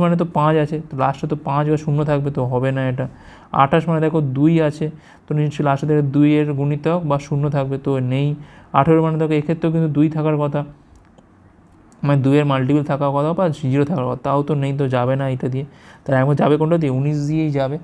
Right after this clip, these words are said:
উনিশ হচ্ছে এখানে আমাদের রাইট অ্যান্সার। পরের প্রশ্ন, এম এবং এন একটা ব্যবসা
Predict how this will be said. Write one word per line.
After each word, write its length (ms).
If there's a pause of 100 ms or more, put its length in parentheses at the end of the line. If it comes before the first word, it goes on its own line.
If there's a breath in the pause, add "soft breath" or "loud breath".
(400 loud breath)
উনিশ 260
হচ্ছে 220
এখানে 200
আমাদের 220
রাইট 200
অ্যান্সার। 280 (100)
পরের 260
প্রশ্ন, 240 (600 loud breath)
এম 120 (120)
এবং 140 (140)
এন 160
একটা 140
ব্যবসা 160